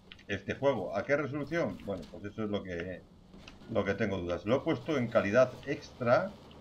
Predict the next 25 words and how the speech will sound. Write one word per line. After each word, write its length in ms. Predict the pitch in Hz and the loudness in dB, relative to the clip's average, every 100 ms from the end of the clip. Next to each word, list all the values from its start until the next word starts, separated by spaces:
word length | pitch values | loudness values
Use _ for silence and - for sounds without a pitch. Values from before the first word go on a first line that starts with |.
| - - - - - - | -20 -20 -20 -20 -20 2
para 200 | 104 98 98 | 6 8 8
ver 140 | 113 | 4
cómo 240 | 117 110 | 2 0
se 100 | 107 | 0
comporta. 720 | 98 90 - 131 123 107 - - - - - - - - - - - - - | 0 -2 0 -4 6 6 6 2 -18 -20 -20 -20 -20 -20 -20 -20 -20 -20 -10
Y 100 | 104 | -6
de 120 | 92 95 | -2 0
momento, 560 | 98 120 120 151 151 | 2 0 -2 -4 -4
pues, 340 | 107 95 107 - | -2 0 -2 -4
eh, 160 | 87 | -4
noto 380 | 85 104 107 123 | 0 -2 0 0
eso, 400 | 117 127 113 104 | -2 -2 -2 0
ya 80 | 104 | 0
os 100 | 98 | 0
digo, 160 | 104 104 | 0 -2
esos 240 | 107 90 | -2 -6
lagazos. 580 | 85 90 117 110 160 - - - - - - - - | 0 4 4 2 -6 -10 -20 -20 -20 -20 -20 -20 -8
Pero 260 | 95 92 - | -2 0 0
por 140 | 92 | 0
lo 80 | 87 | 0
demás, 360 | 92 120 156 | 2 2 2
bueno, 200 | 110 127 | 0 -2
pues 120 | 120 - | -4 -4
parece 280 | 92 110 | -4 -4
que 380 | 110 92 87 87 | -2 -2 -2 -6